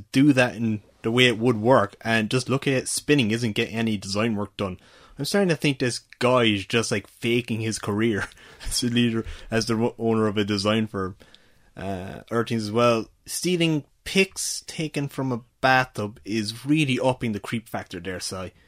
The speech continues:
A little bit too far in terms of that. Uh, one thing I kind of found odd, and this obviously won't be for too many people, but they reference Neon Genesis Evangelion, but they call the character a hero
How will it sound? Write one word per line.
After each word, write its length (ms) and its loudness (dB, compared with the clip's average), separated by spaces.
A 140 -16
little 240 0
bit 180 -2
too 180 0
far 340 -4
in 60 -6
terms 260 -8
of 60 -10
that. 280 -4
Uh, 300 -6
one 240 -4
thing 160 -4
I 260 -2
kind 260 0
of 80 -2
found 360 -2
odd, 400 0
and 180 -10
this 420 -8
obviously 260 -4
won't 280 -2
be 120 -4
for 240 -8
too 160 0
many 220 -2
people, 300 -8
but 320 0
they 160 2
reference 600 0
Neon 280 0
Genesis 520 -2
Evangelion, 760 -6
but 480 2
they 120 -2
call 280 4
the 100 -2
character 480 -2
a 60 -4
hero 720 0